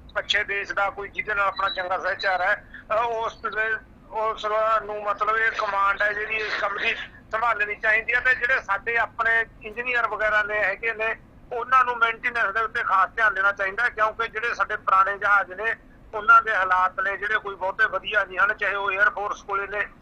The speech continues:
ਚਾਹੇ ਉਹ 에ਅਰ ਇੰਡੀਆ ਕੋਲੇ ਨੇ, ਚਾਹੇ ਕਿਸੇ ਹੋਰ ਕੋਲੇ ਨੇ, ਇਹ ਕਾਫੀ ਧਿਆਨ ਮੰਗਦੇ ਨੇ। ਮਤਲਬ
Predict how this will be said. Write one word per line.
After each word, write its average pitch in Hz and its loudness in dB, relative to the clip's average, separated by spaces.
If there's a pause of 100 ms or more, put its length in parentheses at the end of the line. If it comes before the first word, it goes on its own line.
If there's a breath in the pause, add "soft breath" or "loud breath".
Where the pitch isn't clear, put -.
(180)
ਚਾਹੇ 208 0
ਉਹ 202 -2
에ਅਰ 220 -4
ਇੰਡੀਆ 190 0
ਕੋਲੇ 202 0
ਨੇ, 214 -4
ਚਾਹੇ 208 -2
ਕਿਸੇ 190 -4
ਹੋਰ 175 -2
ਕੋਲੇ 190 -2
ਨੇ, 214 0 (460)
ਇਹ 214 -2
ਕਾਫੀ 220 2
ਧਿਆਨ 226 4
ਮੰਗਦੇ 190 0
ਨੇ। 220 4
ਮਤਲਬ 214 4